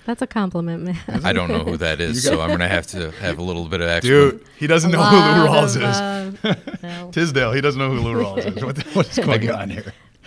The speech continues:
Speaker 2: What are we gonna do with
Speaker 3: I
Speaker 2: this? So let's go to something you do know,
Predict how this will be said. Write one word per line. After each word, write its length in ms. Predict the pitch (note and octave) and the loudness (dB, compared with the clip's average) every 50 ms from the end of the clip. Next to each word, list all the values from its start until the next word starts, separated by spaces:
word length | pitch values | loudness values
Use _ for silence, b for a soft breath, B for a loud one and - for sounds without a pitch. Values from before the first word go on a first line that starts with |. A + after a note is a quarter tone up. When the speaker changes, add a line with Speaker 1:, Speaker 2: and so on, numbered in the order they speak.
| B B B B | B B B B
Speaker 2:
What 120 | - C#3+ | -12 -8
are 60 | D3 | -6
we 60 | C#3+ B2 | -6 -6
gonna 100 | G#2+ F#2+ | -6 -6
do 120 | G2+ G2+ | -6 -6
with 80 | G2 G2+ | -6 -6
Speaker 3:
I 40 | |
Speaker 2:
this? 180 | G2 G2 - - b b b b b b b b b b b - | -6 -6 -10 -14 b b b b b b b b b b b -6
So 120 | - D#3 | -2 2
let's 160 | D3+ F3+ F3 | 2 2 2
go 140 | - G3 F#3+ | 4 4 4
to 80 | F3 E3 | 4 4
something 260 | - F3+ D3+ C#3 C3 | 2 -2 -2 -2 -2
you 80 | C#3 | -2
do 220 | B2 G#2 C3+ C#3 C3+ | -2 -2 -2 -2 -2
know, 260 | A#2+ G#2 G2 G2 G#2+ | -2 -2 -4 -4 -6